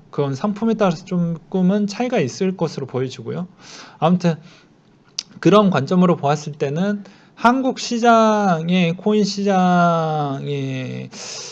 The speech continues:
어, 음, 프리미엄은 그렇게 세게 나오진 않을 것 같다. 오히려. 그리고 그것으로 인해서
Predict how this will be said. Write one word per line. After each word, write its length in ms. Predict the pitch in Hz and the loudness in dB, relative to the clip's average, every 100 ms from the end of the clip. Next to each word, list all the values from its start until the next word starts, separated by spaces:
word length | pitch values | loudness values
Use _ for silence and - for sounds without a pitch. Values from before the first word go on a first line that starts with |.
| - | -16
어, 380 | - 113 110 113 123 127 - _ _ - | -10 -8 -8 -10 -12 -16 -20 _ _ -12
음, 360 | 69 98 156 - - | -10 -10 -14 -18 -10
프리미엄은 920 | - 294 285 233 190 202 233 240 - | -4 -2 0 2 4 4 2 -4 -8
그렇게 520 | - 151 - 165 156 | -6 -6 -2 -2 -2
세게 340 | - 285 302 | -4 -4 -2
나오진 600 | 262 120 127 131 170 165 | 0 2 0 -4 -4 -4
않을 320 | 123 110 165 196 | -4 -2 -2 -2
것 120 | 110 | -6
같다. 400 | 92 - 120 117 - _ _ _ - | -8 -12 -14 -14 -20 _ _ _ -2
오히려. 520 | 131 131 123 107 - _ _ _ _ _ _ _ | -2 0 -4 -8 -12 _ _ _ _ _ _ _
그리고 580 | - 123 117 170 202 220 - - _ _ - | -10 -6 -6 -4 -2 -4 -8 -20 _ _ -4
그것으로 1600 | 147 156 151 143 131 117 113 113 139 - _ - 175 175 165 | 0 2 4 4 2 0 -4 -6 -10 -18 _ 0 0 0 -2
인해서 500 | 135 117 120 185 202 | -2 -4 -4 -4 -6